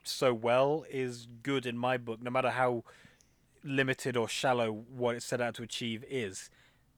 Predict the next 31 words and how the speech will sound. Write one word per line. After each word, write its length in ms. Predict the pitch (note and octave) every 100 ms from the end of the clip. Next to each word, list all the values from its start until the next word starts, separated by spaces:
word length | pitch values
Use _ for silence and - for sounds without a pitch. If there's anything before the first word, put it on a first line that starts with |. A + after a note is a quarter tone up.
| _ -
Which 140 | D#3
isn't 140 | D3+
to 60 | B2
say 200 | - C3+
that 80 | B2+
this 160 | A#2+
is 60 | B2
particularly 440 | - C3 B2+ B2
shallow 300 | A2 C#3 G3
or 80 | C3+
anything 220 | A#2 A#2+
like 100 | A2+
that. 160 | B2 D3+
It's 100 | A#2+
just 160 | D3+ D3+
not, 140 | C3+ _ _ - - -
it's 160 | D3+ C#3
not 160 | D#3+ -
trying 300 | - C#3+ C#3
to 80 | C#3
be 120 | C3+
anything 280 | C3 C3 B2
particularly 580 | B2 C3+ - B2+ A#2+
deep, 380 | A2 A2+ A#2+ -
and 140 | A#2+ A2+
so 380 | - B2 A#2+ A#2 -
it 120 | B2+
isn't. 420 | F3+ D3 F#2+ - - _ _ -
It's 180 | A#2 -
just 160 | C#3
some 240 | - C3+